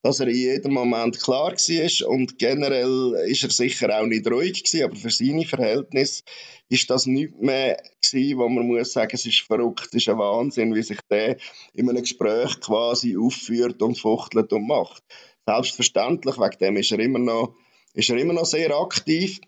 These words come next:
aber, ähm, nein, ich bin erstaunt gewesen.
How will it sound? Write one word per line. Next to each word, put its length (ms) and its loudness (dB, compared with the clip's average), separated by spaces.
aber, 440 0
ähm, 520 0
nein, 240 2
ich 120 -10
bin 100 -2
erstaunt 500 0
gewesen. 420 0